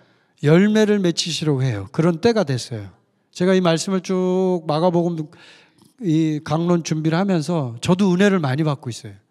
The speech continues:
"아, 나도 정말 이렇게 이 말씀 속에서 깊이 있는 것들을 좀 많이 주님 앞에 얻고 싶다."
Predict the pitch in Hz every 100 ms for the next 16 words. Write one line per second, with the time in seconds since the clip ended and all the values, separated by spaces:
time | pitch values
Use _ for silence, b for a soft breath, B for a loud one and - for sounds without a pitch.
0 | _ B B B B B - 123 131 120
1 | 120 160 208 202 220 233 220 202 214 196
2 | 180 190 175 165 - 180 190 170 156 165
3 | b b b b - 214 - 277 262 240
4 | 202 - 190 170 170 151 143 147 160 151
5 | 120 - - 165 160 147 156 151 151 -
6 | _ 139 - 151 - - 110